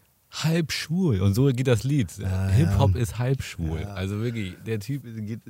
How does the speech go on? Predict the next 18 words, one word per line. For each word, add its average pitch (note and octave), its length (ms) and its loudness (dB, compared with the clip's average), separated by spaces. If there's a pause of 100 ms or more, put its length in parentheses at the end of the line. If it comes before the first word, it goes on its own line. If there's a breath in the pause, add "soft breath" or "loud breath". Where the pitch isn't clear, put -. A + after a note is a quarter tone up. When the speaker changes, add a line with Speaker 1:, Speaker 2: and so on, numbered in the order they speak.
(180)
Speaker 1:
geht G#2+ 220 -10
halt G2 160 -8
gar G#2+ 220 -8
nicht. - 280 -12 (240 loud breath)
Speaker 2:
Also A#2+ 240 2
über B2+ 160 4
diese, A#2+ 420 2
diese A2+ 220 0
Speaker 1:
Was A#2 80 0
heißt D3 200 -2
denn C3 60 -4
das F#2+ 140 -6
überhaupt, F2 240 -8
„du F2 80 -6
bist E2 220 -10
halb E2 180 -6
schwul“? E2+ 340 -12
Speaker 2:
Ja. F#2+ 440 -6